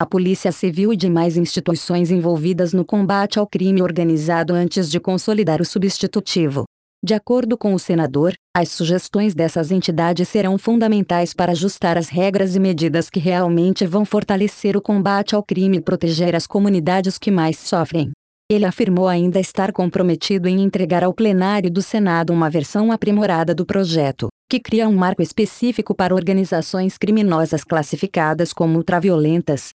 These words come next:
disciplina milícias e endurece penas. "Vamos construir o texto final da lei a partir dessas contribuições",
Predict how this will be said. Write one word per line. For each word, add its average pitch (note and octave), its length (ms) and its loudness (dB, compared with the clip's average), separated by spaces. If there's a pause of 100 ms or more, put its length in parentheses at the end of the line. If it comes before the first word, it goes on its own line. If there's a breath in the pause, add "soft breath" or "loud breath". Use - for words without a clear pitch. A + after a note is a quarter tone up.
(140)
disciplina F#3+ 640 0
milícias F3 640 0
e F3+ 60 2
endurece D#3+ 500 0
penas. B2+ 540 0 (380)
"Vamos F3+ 380 2
construir F3 480 -2
o F3 60 -2
texto G3 360 -2
final F3+ 380 0
da E3+ 140 0
lei F#3+ 260 2
a F3+ 60 -2
partir F3+ 320 -2
dessas G3 440 -2
contribuições", F#3 1000 0